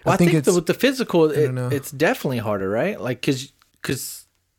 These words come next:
Speaker 1: with, like I said, the emotional, I feel like if y'all both put in that work,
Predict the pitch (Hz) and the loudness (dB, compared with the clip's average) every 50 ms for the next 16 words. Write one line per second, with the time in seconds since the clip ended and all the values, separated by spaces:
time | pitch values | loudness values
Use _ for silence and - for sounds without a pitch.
0 | _ _ _ 143 156 147 - 175 165 - 196 - - 233 160 151 143 139 139 156 | _ _ _ -4 -4 -2 -2 -4 -4 -4 -4 -6 -6 -4 -2 -2 -2 -2 -2 -4
1 | 214 254 - - 175 139 - - 165 151 135 - - - 156 139 117 110 - 131 | -4 -6 -4 -4 -4 -4 -2 -2 -2 -2 -2 -4 -6 -2 -2 -2 -2 0 0 0
2 | 151 165 - - - 175 170 170 170 165 151 139 120 - 85 92 127 202 247 208 | 0 0 0 2 2 4 4 4 2 2 2 0 0 0 0 0 2 2 2 2
3 | 156 - - | 0 -2 -4